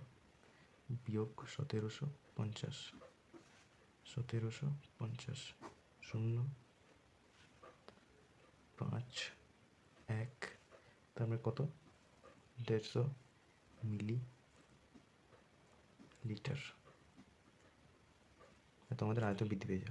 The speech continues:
অতএব বেলুনটি পাহাড়ের চূড়ায় নিয়ে গিয়ে তার আয়তন বৃদ্ধি পেয়েছে দেড়শো মিলিলিটার। এটা হলো আমাদের দুই নম্বর অঙ্ক। এবার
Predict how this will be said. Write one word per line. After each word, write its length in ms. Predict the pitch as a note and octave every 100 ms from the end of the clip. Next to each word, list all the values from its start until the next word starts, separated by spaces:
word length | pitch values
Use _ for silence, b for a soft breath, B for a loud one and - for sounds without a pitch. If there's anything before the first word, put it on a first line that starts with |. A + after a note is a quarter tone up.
| -
অতএব 220 | - B2 - B B B B
বেলুনটি 260 | G2+ G2+ G#2
পাহাড়ের 220 | G2+ G2 G#2+
চূড়ায় 240 | G#2 G#2 G#2
নিয়ে 100 | G2
গিয়ে 120 | G#2 C#3 C#3+
তার 120 | G2+
আয়তন 180 | F#2+ F#2+ G2
বৃদ্ধি 180 | F#2+ G2
পেয়েছে 200 | G2 C#3 D#3+ - G2
দেড়শো 280 | F#2 - C3+ C#3+ -
মিলিলিটার। 440 | G2+ F2+ F2 - - - - - -
এটা 80 | -
হলো 100 | F#2+ F#2
আমাদের 160 | F#2 -
দুই 80 | F#2
নম্বর 160 | - -
অঙ্ক। 100 | - - - -
এবার 140 | -